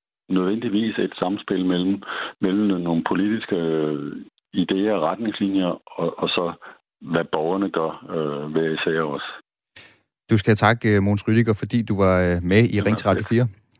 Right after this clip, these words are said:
Speaker 2: Historiker altså ved
Speaker 1: Ja.
Speaker 2: Aalborg Universitet, og god weekend til dig.
Speaker 1: Ja, tak lige måde.
Speaker 2: På S M S'en, der skriver Daniel fra Børkop: "Hej,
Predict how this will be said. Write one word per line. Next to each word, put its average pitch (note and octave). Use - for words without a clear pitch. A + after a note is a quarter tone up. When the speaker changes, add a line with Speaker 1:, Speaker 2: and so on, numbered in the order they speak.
Speaker 2:
Historiker G2+
altså F#2+
ved F#2+
Speaker 1:
Ja. G2
Speaker 2:
Aalborg F#2+
Universitet, G2
og F2
god A2+
weekend G#2+
til G2+
dig. A2
Speaker 1:
Ja, F#2
tak F2+
lige F2+
måde. F#2
Speaker 2:
På A#2+
S A2+
M A2
S'en, B2+
der C#3+
skriver C3+
Daniel B2+
fra -
Børkop: G2+
"Hej, B2+